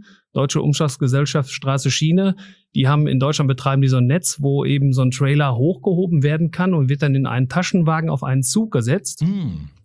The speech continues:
Speaker 1: Der fährt dann beispielsweise von Hamburg nach Mailand oder sonst wohin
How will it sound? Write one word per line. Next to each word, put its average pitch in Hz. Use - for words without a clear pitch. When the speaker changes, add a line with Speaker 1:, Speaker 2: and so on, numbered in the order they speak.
Speaker 1:
Der 123
fährt 139
dann 131
beispielsweise 131
von 127
Hamburg 143
nach 127
Mailand 175
oder 131
sonst 175
wohin 196